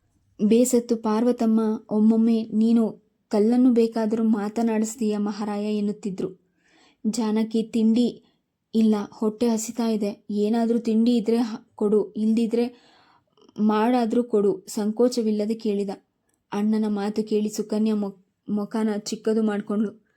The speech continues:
"ನಾವು ಬೆಳಗಾಗದೆ ಅವರ ಮನೆಗೆ ತಿಂಡಿಗೆ ಬರಬೇಕಾದ್ರೆ ಏನು ಪ್ರಬಲವಾದ ಕಾರಣವಿರಬಹುದೆಂದು ಜಾನಕಿ ಊಹಿಸಿಕೊಳ್ಳಬಹುದು.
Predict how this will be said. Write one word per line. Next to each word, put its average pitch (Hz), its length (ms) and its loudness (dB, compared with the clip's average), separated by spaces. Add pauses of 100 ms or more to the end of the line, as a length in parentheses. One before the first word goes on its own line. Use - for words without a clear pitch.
(460)
"ನಾವು 214 360 0
ಬೆಳಗಾಗದೆ 214 800 -2
ಅವರ 214 440 -6
ಮನೆಗೆ 214 420 -2
ತಿಂಡಿಗೆ 226 460 0
ಬರಬೇಕಾದ್ರೆ 214 720 -2
ಏನು 214 440 -2
ಪ್ರಬಲವಾದ 214 800 -4
ಕಾರಣವಿರಬಹುದೆಂದು 214 1040 -2
ಜಾನಕಿ 214 640 -4
ಊಹಿಸಿಕೊಳ್ಳಬಹುದು. 220 1080 -4